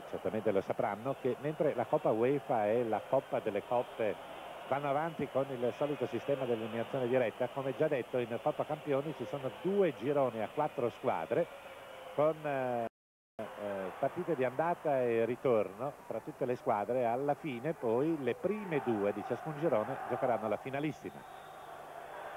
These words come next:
Quindi il Genoa, eh, è già praticamente qualificato per le semifinali, la Sampdoria invece, dopo questa partita con l'Anderlecht, ne avrà altre due, una con la Stella Rossa in trasferta e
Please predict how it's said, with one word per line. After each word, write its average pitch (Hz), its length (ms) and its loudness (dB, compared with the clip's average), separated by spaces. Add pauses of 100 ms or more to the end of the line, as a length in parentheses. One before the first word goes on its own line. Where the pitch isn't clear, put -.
(1500)
Quindi 131 200 2
il 127 280 0
Genoa, 147 500 -2
eh, 104 460 -2
è 113 180 -4
già 151 160 2 (200)
praticamente 117 560 -2
qualificato 120 600 0
per 123 280 4
le 104 240 0
semifinali, 139 720 -2
la 120 120 -4
Sampdoria 117 520 0
invece, 113 640 0 (160)
dopo 139 420 4
questa 107 280 -4
partita 120 340 -4
con 117 240 -4
l'Anderlecht, 131 800 0 (500)
ne 131 80 -2
avrà 135 320 0
altre 170 380 0
due, 127 320 2
una 156 320 0 (120)
con 123 160 4 (160)
la 110 120 2
Stella 165 360 0
Rossa 131 360 0
in 95 120 -4
trasferta 113 560 -2
e 104 60 0